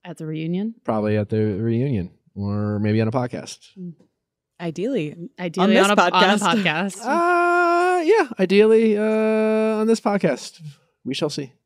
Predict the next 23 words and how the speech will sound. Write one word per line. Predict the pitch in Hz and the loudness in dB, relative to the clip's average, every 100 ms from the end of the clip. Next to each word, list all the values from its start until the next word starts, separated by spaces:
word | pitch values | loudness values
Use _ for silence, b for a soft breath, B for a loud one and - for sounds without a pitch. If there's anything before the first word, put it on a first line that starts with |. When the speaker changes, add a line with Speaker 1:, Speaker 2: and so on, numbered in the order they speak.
| _ _ _ _ - | _ _ _ _ -2
Speaker 2:
But, | 123 120 - | 2 2 4
uh, | 127 120 120 117 113 107 _ _ _ _ | 4 4 4 2 0 -4 _ _ _ _
that | 135 143 - | 2 2 2
is | 135 | 2
what | 135 | 2
I | 131 | 4
was | 123 113 | 2 0
told. | 156 180 254 _ _ _ _ _ | 2 4 2 _ _ _ _ _
I | 113 | -2
don't | 127 | 0
know | 131 123 123 _ _ | 0 0 -2 _ _
much | 117 131 - 135 | -2 -2 -2 -2
more | 131 | 0
information | 127 131 131 127 139 123 120 117 | 0 -2 -2 -2 -2 0 -2 -2
other | 120 123 | 0 2
than | 123 117 | 4 2
that, | 123 214 - _ _ - - - _ - | 2 0 -4 _ _ -16 -16 -16 _ -16
but | 110 113 107 98 _ _ | -2 2 4 2 _ _
I | - 113 | 0 2
am | 160 254 | 4 4
curious | - 123 87 - - - - | 4 2 2 -2 -12 -14 -6
how, | 107 98 92 87 | -2 0 0 0
uh, | 87 85 85 | -2 -2 -6